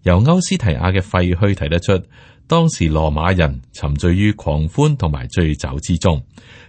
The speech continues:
因此嗰個地區先至會淪為廢墟喎。嗰度係羅馬人嘅遊樂園。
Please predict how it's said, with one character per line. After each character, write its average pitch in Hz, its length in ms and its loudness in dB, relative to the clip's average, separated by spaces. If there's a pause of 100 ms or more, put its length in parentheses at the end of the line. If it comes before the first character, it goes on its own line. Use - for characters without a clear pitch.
因 98 180 2
此 92 140 0
嗰 92 180 2
個 92 80 2
地 76 220 -2
區 113 260 2
先 127 220 0
至 117 80 2
會 107 160 2
淪 78 200 2
為 78 200 0
廢 113 240 0
墟 139 160 2
喎。 117 320 0 (460)
嗰 107 180 2
度 80 360 -2
係 107 240 -2
羅 78 200 2
馬 82 200 -2
人 73 200 -4
嘅 98 240 0
遊 76 160 -4 (140)
樂 85 200 0
園。 76 460 0